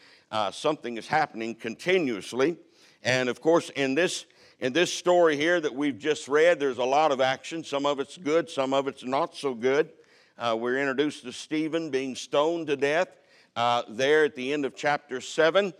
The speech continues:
And then we find the Saul of Tarsus coming, and a lot of action going on in Jerusalem, and persecution comes, and the people of God are scattered all over the place. And, uh, and then we find Philip going down to Samaria and preaching Christ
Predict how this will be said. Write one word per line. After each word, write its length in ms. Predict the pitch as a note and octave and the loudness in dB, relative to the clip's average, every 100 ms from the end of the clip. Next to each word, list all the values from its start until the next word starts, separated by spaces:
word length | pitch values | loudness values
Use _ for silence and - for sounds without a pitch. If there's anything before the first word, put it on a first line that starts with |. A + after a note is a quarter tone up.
| _ - _ - | _ -20 _ -4
And 220 | B2+ B2 | -2 4
then 420 | D3+ E3 D#3 C3 | 4 4 2 0
we 160 | C#3+ C#3 | -2 -2
find 440 | C#3 D3 D3+ C#3 | -2 -2 0 0
the 160 | C3+ A#2+ | -2 -4
Saul 520 | - D#3 E3 F3 D#3 | 2 8 12 12 12
of 140 | B2+ | 6
Tarsus 500 | - D#3+ E3+ F3+ F#3 | 6 6 6 0 -8
coming, 420 | - D#3 F3 F3+ | -4 -4 -2 -2
and 160 | C#3+ B2 | -4 -2
a 20 | |
lot 240 | A#2+ C3+ D#3 | 0 2 2
of 80 | D3+ | 2
action 380 | D#3+ - C#3 | 0 -2 -8
going 260 | C#3 D3+ D3 | -2 -2 0
on 180 | D#3 D#3 | 0 -2
in 120 | C3+ | -4
Jerusalem, 640 | B2 D3 E3 - F3 F#3 B2+ | -4 -2 -2 -4 -2 -2 -2
and 120 | G2+ _ _ _ | -6 _ _ _
persecution 760 | D#3 E3+ D3 B2 E3+ F3+ D#3 C3 | 0 0 -2 -6 -4 -4 -6 -6
comes, 520 | D#3 E3+ G3 G3 D3 | 0 2 4 2 -2
and 140 | A#2+ - _ _ - | -4 -6 _ _ -14
the 80 | A#2 | -6
people 360 | D#3+ F3+ D3+ | -6 -4 -2
of 120 | D3 | 0
God 280 | B2 E3+ F3+ | 4 6 6
are 120 | D3+ | 4
scattered 520 | - - D#3+ F3+ F#3 E3+ | -2 -2 0 2 2 4
all 320 | D#3+ E3 G3+ | 4 6 4
over 140 | F3 | 2
the 100 | D3 | -2
place. 560 | - E3 F#3 G#3 - - _ _ _ - | -2 2 4 2 -2 -12 _ _ _ -4
And, 320 | C3 C3 C3 | -2 0 4
uh, 180 | C3+ B2+ | 4 4
and 140 | C3+ | 0
then 160 | D3+ G3+ | 2 2
we 140 | F#3+ | 2
find 340 | F#3 F3+ F3+ E3 | 2 4 4 2
Philip 320 | F3 F#3 D3 | 0 0 2
going 280 | E3 E3 D#3 | 2 2 2
down 200 | D#3+ D3+ | 2 0
to 80 | |
Samaria 640 | C#3+ C3+ C3 D3+ E3 E3 D3+ | -6 -6 -2 2 2 2 -2
and 120 | - | -4
preaching 480 | - E3+ - D#3 D3 | -4 -6 -4 -8 -8
Christ 580 | - D3 D#3 D3+ - | -2 0 0 -4 -8